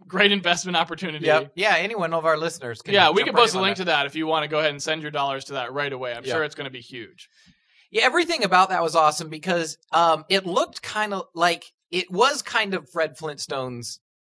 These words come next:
Speaker 2: you know, car, where you just run and then the car moved and your feet stick out the bottom. Only, and, and they even made it look like it in the sense of it was really just a treadmill, and the wheels were not big bicycle wheels.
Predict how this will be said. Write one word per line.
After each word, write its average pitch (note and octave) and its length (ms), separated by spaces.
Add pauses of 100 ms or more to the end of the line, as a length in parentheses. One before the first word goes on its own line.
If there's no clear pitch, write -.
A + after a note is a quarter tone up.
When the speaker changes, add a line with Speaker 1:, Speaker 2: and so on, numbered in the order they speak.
(380)
Speaker 2:
you C3+ 120
know, C3 160
car, G#2 600
where B2 140
you B2 140
just B2+ 200
run A#2+ 400
and B2 120
then A2+ 120
the A2+ 100
car A#2 300
moved G2 420
and A2 100
your G#2 120
feet A#2+ 240
stick - 200
out G2+ 200
the G2 80
bottom. F2+ 400 (880)
Only, G3 640
and, F#3+ 200
and G3+ 140
they G#3 60
even D4 340
made C#4 160
it G3+ 120
look B3 220
like G#3+ 220
it F#3+ 180
in F3+ 140
the F3 80
sense G3+ 340
of F3 200
it F3+ 120
was F#3 220
really B3 480
just G#3+ 320
a F3 60
treadmill, A3+ 800 (400)
and F#3 200
the F#3+ 100
wheels G#3 580 (100)
were F3+ 160
not G#3 380
big F3+ 280
bicycle E3 640
wheels. C3 460